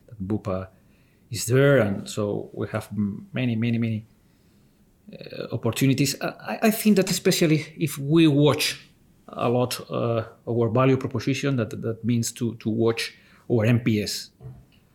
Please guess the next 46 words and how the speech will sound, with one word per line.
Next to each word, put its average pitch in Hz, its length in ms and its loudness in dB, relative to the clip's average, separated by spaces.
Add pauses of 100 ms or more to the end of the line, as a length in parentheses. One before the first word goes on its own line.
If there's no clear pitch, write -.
(200)
I 117 100 -4
think 113 260 0
that 117 160 -2
when 113 520 -4 (920)
any 139 240 2
company 127 600 2 (100)
that - 160 -12
has 117 380 -2
a 110 220 -8 (240)
high 131 340 -2
N 135 300 4
P 113 220 2
S 120 320 0
on 110 100 -2
the 104 60 0
healthcare 113 580 -4
industry 120 500 -2 (600)
has - 420 -2 (220)
many, 104 260 2
many, 104 240 0
many 98 180 -8
opportunities. 101 680 -8 (480)
But 117 160 -8
on 110 100 0
the 110 100 2
other 117 120 0
hand, 120 340 0
if, 117 220 -2
uh, - 180 -14 (240)
it's - 200 -18
just 117 180 -2
the 117 80 0
opposite, 117 400 -4
if 98 100 -10
you, 98 460 -8
our 104 220 -6
N 110 120 -4
P 98 220 -8
S 98 180 -10
is - 160 -14
not 104 200 -10
a, - 180 -14 (120)
a, - 300 -12
a 101 80 -12
good 95 220 -10
one. 90 200 -10